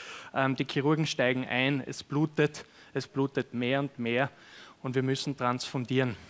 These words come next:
Das ist hin und wieder gelebte klinische Realität. Und dann müssen wir uns fragen, warum blutet der Patient? Ist es etwas, wo wir den Chirurgen brauchen, der seinen Finger in die Wunde hineinhält und das zunäht?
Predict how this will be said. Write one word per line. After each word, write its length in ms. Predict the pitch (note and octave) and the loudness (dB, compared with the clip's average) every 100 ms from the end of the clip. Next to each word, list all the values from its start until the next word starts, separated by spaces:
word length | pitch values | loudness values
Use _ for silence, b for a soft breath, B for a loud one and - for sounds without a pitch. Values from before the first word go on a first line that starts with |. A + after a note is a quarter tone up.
| B B B B | B B B B
Das 160 | B2+ A#2 | -10 -6
ist 300 | C3 - - | -4 -6 -10
hin 160 | - C3 | -6 -4
und 160 | C3 | 0
wieder 220 | C#3 C3 C3 - - | 2 2 2 -2 -10
gelebte 440 | - B2 B2+ - C3 | 0 2 2 0 -2
klinische 420 | C#3 C3+ C3+ C3 | 0 0 0 2
Realität. 640 | C3 C3 B2+ C#3 D3 - B B B B B | 4 2 4 2 2 -2 B B B B B
Und 140 | B2+ D3+ | -2 4
dann 100 | E3+ | 6
müssen 200 | F#3+ G#3 | 6 6
wir 80 | |
uns 100 | G3 | 4
fragen, 300 | - D#3 E3+ | 6 4 6
warum 260 | E3 D#3 F3+ | 4 4 2
blutet 400 | - E3+ F3+ - | 4 4 4 4
der 80 | D3 | 2
Patient? 580 | - D#3 C#3 A#2 G2+ - b b b | 2 0 0 0 -4 -14 b b b
Ist 180 | E3+ F#3+ | 2 4
es 120 | G#3 | 4
etwas, 360 | G3+ F#3+ G3 F#3 | 6 6 4 4
wo 60 | F3 | 4
wir 120 | D#3+ | 4
den 120 | D3 | 2
Chirurgen 480 | - D3 E3+ A3+ A#3+ | 2 4 6 6 4
brauchen, 440 | - E3+ F#3 F#3 | 6 8 8 4
der 100 | E3 | 2
seinen 280 | D#3 D3+ C#3+ | 2 2 2
Finger 460 | - - F#3+ G3+ F#3 | -2 2 6 6 6
in 60 | |
die 120 | E3+ | 4
Wunde 260 | D#3 F3+ F3+ | 4 4 4
hineinhält 640 | D3 B2 E3 G3+ G3+ G#3 | 4 4 4 4 4 2
und 140 | F3 - | -2 -4
das 160 | C#3 | -6
zunäht? 500 | - F3 G3 F#3+ B3 | 0 2 4 4 2